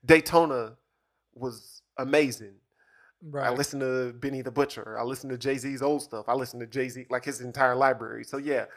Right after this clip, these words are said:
Speaker 2: Right.
Speaker 1: But, like, but, like, progression, like, I can rock with it 'cause, like, he was always progressing. Like, technically, at a certain point, you hit a level where it's like, No, if you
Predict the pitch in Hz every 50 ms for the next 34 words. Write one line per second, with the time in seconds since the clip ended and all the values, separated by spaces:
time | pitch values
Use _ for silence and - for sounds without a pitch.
0 | - - 139 135 127 135 170 170 151 143 - - - - - - - _ _ _
1 | _ _ _ _ _ _ - 156 151 143 139 127 135 - - 147 123 110 147 170
2 | 170 - - 135 127 117 113 107 127 127 120 131 147 - - 127 123 123 139 139
3 | 135 - 139 139 131 127 120 - 127 - 117 120 117 - 151 139 127 113 139 135
4 | 131 127 123 123 - - - 120 110 127 139 135 131 - 113 113 107 107 - -
5 | 190 190 190 - 208 196 - 208 202 202 196 _ - - - - - 170 175 165
6 | - - 196 190 175 175 - - 202 202 190 190 151 143 170 170 143 151 180 170
7 | 147 143 156 170 170 185 175 165 156 147 - 151 131 127 139 139 131 127 123 120
8 | 147 170 190 185 175